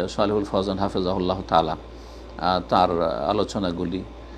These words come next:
যেসব আলোচনার খোলাসা হচ্ছে যে আপনি স্থায়ী যাচ্ছেন না অস্থায়ী। যদি অস্থায়ী হয় তো অস্থায়ী মুসলিম দেশ থেকে অমুসলিম দেশে, কাফের দেশে সফর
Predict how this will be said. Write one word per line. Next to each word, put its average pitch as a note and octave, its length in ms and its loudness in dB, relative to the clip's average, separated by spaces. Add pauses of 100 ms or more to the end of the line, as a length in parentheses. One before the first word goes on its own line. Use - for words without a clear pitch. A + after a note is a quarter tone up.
(220)
যেসব D3 260 6
আলোচনার D3 520 6
খোলাসা E3 540 0
হচ্ছে C#3 340 -2 (500)
যে B2 100 6 (220)
আপনি B2+ 260 4 (200)
স্থায়ী - 420 2
যাচ্ছেন D#3 440 2
না F#2+ 60 2
অস্থায়ী। - 540 0 (280)
যদি D3 160 4 (140)
অস্থায়ী - 360 2 (100)
হয় G#2 200 4 (120)
তো G#2 100 2 (640)
অস্থায়ী C3 600 4 (200)
মুসলিম C3+ 580 4
দেশ E3 160 4 (120)
থেকে D#3+ 280 4 (340)
অমুসলিম C#3+ 420 2 (100)
দেশে, C#3 260 4
কাফের A2 420 4
দেশে D3 240 4
সফর A2+ 340 0